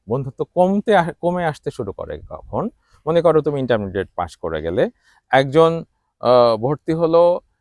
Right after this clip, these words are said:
একটি সা-, অ-, সাধারণ কলেজে, একটি সাধারণ সাবজেক্টে। তোমারই সহপাঠী ভর্তি হয়ে গেল বুয়েটে কিংবা ঢাকা মেডিকেল কলেজে। হয়তো সে চাচ্ছে তোমার সঙ্গে যোগাযোগ রাখতে, কিন্তু তুমি হয়তো স্বাচ্ছন্দ্য বোধ করছো না। একটা বন্ধু কিন্তু তোমার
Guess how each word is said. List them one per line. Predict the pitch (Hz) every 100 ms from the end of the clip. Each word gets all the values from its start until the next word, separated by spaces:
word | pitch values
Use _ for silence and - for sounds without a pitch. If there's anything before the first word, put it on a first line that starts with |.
| _ -
একটি | 131 - 143 139 131 - - 107
সা-, | - -
অ-, | - 120 117
সাধারণ | - 139 147 165 165
কলেজে, | 160 139 147 156
একটি | 233 247 147 147
সাধারণ | 135 196 190 202 180
সাবজেক্টে। | 143 104 78 80 _ _ _ _ _ _ _ _
তোমারই | 147 170 202 247 226
সহপাঠী | 180 170 196 202 247
ভর্তি | 175 143 -
হয়ে | 180 185
গেল | 185 202
বুয়েটে | 131 135 147 190
কিংবা | 196 185
ঢাকা | 107 107 110
মেডিকেল | 110 95 92
কলেজে। | 90 85 85 78 82 _ _ _ _ _ _ _
হয়তো | 147 180
সে | - 220 226
চাচ্ছে | 226 196 -
তোমার | 185 165
সঙ্গে | - 156
যোগাযোগ | 127 113 101 101 _ _ _ _ -
রাখতে, | 110 135 _ _ 110 95
কিন্তু | 147 156
তুমি | 180 185
হয়তো | 180 147
স্বাচ্ছন্দ্য | - 107 110 82
বোধ | 76 -
করছো | - -
না। | 98
একটা | 135 165
বন্ধু | 143 143 165
কিন্তু | 180 180 269 - _ _ _ _
তোমার | 135